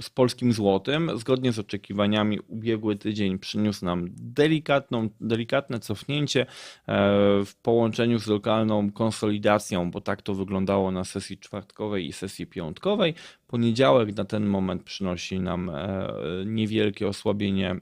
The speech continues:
mm, złotego, natomiast, e, moim zdaniem tutaj jednak jest dalej większa presja do tego, żeby się nam złoty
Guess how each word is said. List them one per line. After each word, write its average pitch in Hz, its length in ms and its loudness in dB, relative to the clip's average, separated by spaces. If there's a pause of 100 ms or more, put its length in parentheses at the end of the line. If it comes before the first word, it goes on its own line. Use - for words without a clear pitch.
mm, 101 380 -4
złotego, 127 600 0 (320)
natomiast, 120 720 0
e, 113 40 0 (720)
moim 110 540 2
zdaniem 113 500 -2
tutaj 107 480 -6
jednak 104 440 -6
jest - 380 -10
dalej 101 380 -2
większa 104 420 -4
presja 104 420 -6
do 98 120 -6
tego, 113 320 -2
żeby 104 240 -4
się 98 260 -4
nam 98 220 -2
złoty 101 480 -4